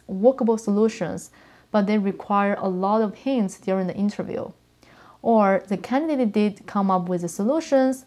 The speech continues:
but the code quality is poor due to syntax errors or low efficiency. Lots of candidates fail at this level. They know S Q L but not proficient enough.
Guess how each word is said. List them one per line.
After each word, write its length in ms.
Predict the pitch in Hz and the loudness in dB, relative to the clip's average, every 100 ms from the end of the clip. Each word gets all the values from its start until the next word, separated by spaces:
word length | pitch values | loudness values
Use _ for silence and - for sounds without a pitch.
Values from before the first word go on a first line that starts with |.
| - | -2
but 180 | 196 180 | 0 0
the 80 | |
code 320 | 185 - 262 - | 0 4 2 2
quality 320 | 226 214 208 | 0 0 -2
is 140 | 190 175 | -4 -6
poor 340 | - 208 175 165 | -2 2 2 0
due 200 | 196 196 - | -2 -4 -2
to 260 | 190 180 180 - - - | 0 0 -2 -10 -20 -8
syntax 400 | - 302 294 285 | -2 0 0 0
errors 540 | 226 220 214 214 214 - | 2 4 4 2 0 -2
or 440 | 190 185 175 170 | 2 2 2 -2
low 220 | 202 196 202 | -2 0 0
efficiency. 720 | 196 240 240 196 - - 202 _ _ _ - - _ _ - | 0 0 0 -4 -6 -10 -12 _ _ _ -20 -20 _ _ -2
Lots 220 | 269 370 | 0 2
of 120 | 453 | 2
candidates 400 | 254 233 220 208 | 2 2 2 0
fail 540 | 196 - 220 190 180 175 | -8 -2 0 2 0 -2
at 160 | 196 190 | -4 -4
this 160 | 196 | -4
level. 580 | 202 190 202 180 - - _ _ _ 202 | -2 0 0 -2 -6 -8 _ _ _ 2
They 140 | 233 | 4
know 220 | 233 349 | 4 2
S 100 | 359 | 0
Q 140 | 277 269 | -2 2
L 180 | 254 247 | 6 6
but 360 | 220 202 202 214 | 4 0 0 -2
not 380 | 196 190 196 208 | 0 2 0 -2
proficient 440 | 196 196 208 - | -6 -4 -6 -4
enough. 500 | 185 208 226 - | -2 0 0 -4